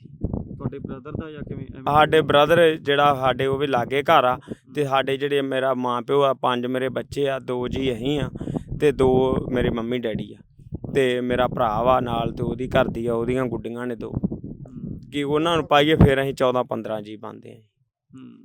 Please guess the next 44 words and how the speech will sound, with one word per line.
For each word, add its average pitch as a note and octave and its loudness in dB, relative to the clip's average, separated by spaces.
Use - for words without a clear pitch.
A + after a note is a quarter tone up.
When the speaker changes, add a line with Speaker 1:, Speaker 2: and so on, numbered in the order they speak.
Speaker 1:
ਤੇ E3+ -16
ਬਾਈ F#3 -14
ਜੀ, C4+ -18
ਜਦੋਂ G3+ 4
ਤੁਸੀਂ F#3+ -8
ਕਹਿ E3+ 8
ਰਹੇ F3+ 2
ਹੋ E3+ -2
ਕਿ F3+ 0
ਪਾਣੀ D#3+ 2
ਹੌਲੀ F#3 2
ਹੌਲੀ G3 6
ਚੜ੍ਹ C#3+ 2
ਰਿਹਾ C#3 0
ਸੀ, B2+ -6
Speaker 2:
ਹਾਂਜੀ। B2+ -8
Speaker 1:
ਤੁਹਾਨੂੰ D#3 8
ਉਦੋਂ F3 6
ਨਹੀਂ A#3 2
ਦਿਮਾਗ D#3+ 4
ਦੇ D#3+ 4
ਵਿੱਚ E3+ 4
ਇਹ F3 4
ਗੱਲ D3+ 6
ਆਈ C#3+ 6
ਕਿ D3+ 2
ਆਪਾਂ C#3+ 6
ਇਹਨੂੰ D#3 2
ਡੰਗਰਾਂ C#3+ 4
ਨੂੰ D3 0
ਸੁਖ-, C#3 -4
ਸੁਰੱਖਿਅਤ C3+ 2
ਥਾਂ C#3 2
ਤੇ D3+ 0
ਪਹੁੰਚਾ D3 4
ਦਈਏ C3+ 0
ਤੇ D3 2
ਆਪਣਾ C#3 6
ਸਮਾਨ B2+ 0
ਹੈ C3 -2
ਜਿਹੜਾ C#3 2
ਕੱਢ B2+ 4
ਕੇ D3 0
ਉਹ C3+ 2